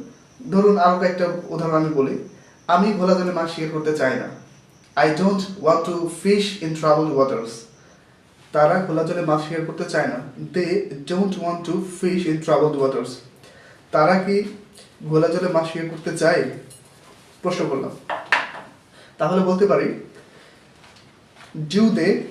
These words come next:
want to fish in troubled waters?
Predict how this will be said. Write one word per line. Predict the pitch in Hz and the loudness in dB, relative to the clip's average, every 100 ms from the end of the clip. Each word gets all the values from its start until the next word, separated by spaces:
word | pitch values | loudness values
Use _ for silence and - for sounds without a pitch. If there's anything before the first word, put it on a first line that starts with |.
| - - - - - - 147 | -16 -20 -20 -20 -20 -20 2
want | 151 196 190 | 4 4 4
to | 202 196 - - - | 2 2 -2 -10 0
fish | 202 196 | 2 2
in | 190 185 | 2 4
troubled | 170 156 160 156 | 6 6 4 2
waters? | 165 208 | 2 0